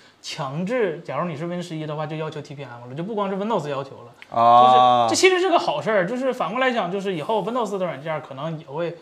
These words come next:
Speaker 1: 稍微那么的注重安全性了。但是你，它保证你 Win十，你没有T P M，你还是能用的嘛，就大不了不用那个 Win十一而已嘛，就没有什么太大的区别。
Speaker 2: 啊。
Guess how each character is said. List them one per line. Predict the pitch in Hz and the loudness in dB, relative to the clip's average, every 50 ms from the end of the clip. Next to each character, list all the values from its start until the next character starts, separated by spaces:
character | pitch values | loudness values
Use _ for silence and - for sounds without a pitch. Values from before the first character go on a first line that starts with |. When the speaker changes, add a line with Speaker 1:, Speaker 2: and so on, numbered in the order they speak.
| - _ _ _ _ | -20 _ _ _ _
Speaker 1:
稍 | - - 220 226 | -2 2 4 4
微 | 220 214 208 202 220 220 220 - - _ _ _ _ _ _ | 4 4 2 2 0 0 -4 -10 -16 _ _ _ _ _ _
那 | - 170 | -10 -8
么 | 165 156 151 143 | -6 -6 -6 -6
的 | 143 143 - - _ | -8 -10 -12 -12 _
注 | - 180 160 | -8 -8 -6
重 | 156 160 147 | -6 -6 -6
安 | 151 160 143 | -6 -8 -8
全 | 151 143 131 | -10 -12 -14
性 | - 143 | -14 -16
了。 | 127 120 113 127 160 | -18 -18 -20 -20 -16
但 | 226 262 | -14 -12
是 | 349 | -12
你， | 294 175 135 - - _ _ _ _ _ - - - - _ _ - | -12 -12 -14 -16 -18 _ _ _ _ _ -20 -20 -20 -20 _ _ -6
它 | - - 392 | 2 4 4
保 | 392 392 277 180 160 | 6 6 6 6 8
证 | 190 277 254 | 6 6 6
你 | 196 | 4
Win | 165 208 262 269 | 2 2 2 2
十， | - - 151 139 165 190 190 | 0 -2 -4 -2 -2 -2 -2
你 | 165 160 | -2 -4
没 | 151 190 | -2 -2
有 | 208 | -2
T | - 196 196 | -2 -4 -4
P | 185 180 | -4 -4
M， | 147 143 170 180 | -4 -4 -6 -6
你 | 160 131 | -8 -6
还 | 131 165 | -2 -2
是 | 214 | -2
能 | 220 214 | -2 0
用 | 226 269 285 247 | 0 0 0 0
的 | 185 | 0
嘛， | 151 143 - - - | -2 -2 -6 -6 -10
就 | 196 190 | -8 -4
大 | - 233 220 | 0 0 0
不 | 180 | 0
了 | 151 139 | -2 -6
不 | 139 151 | -6 -6
用 | 180 214 208 | -4 -4 -4
那 | 202 185 | -4 -4
个 | 165 147 139 139 143 | -4 -4 -4 -4 -6
Win | 165 180 | -6 -8
十 | 175 208 | -6 -6
一 | 202 214 220 | -6 -4 -4
而 | 190 165 170 | -2 -4 -4
已 | 170 151 | -6 -8
嘛， | 135 135 131 139 | -10 -14 -16 -14
就 | - 196 | -12 -12
没 | 160 147 139 170 | -12 -10 -6 -4
有 | 247 247 | -4 -4
什 | 175 165 | -4 -6
么 | 170 | -6
太 | - - 208 | -2 0 0
大 | 220 233 185 | 2 2 0
的 | 160 | 0
区 | - - 156 | -4 -14 -14
别。 | 139 - - - _ _ _ _ _ _ _ _ - 131 127 | -16 -16 -20 -20 _ _ _ _ _ _ _ _ -14 -10 -6
Speaker 2:
啊。 | 123 131 147 147 151 143 135 - | -6 -4 -4 -4 -6 -8 -10 -14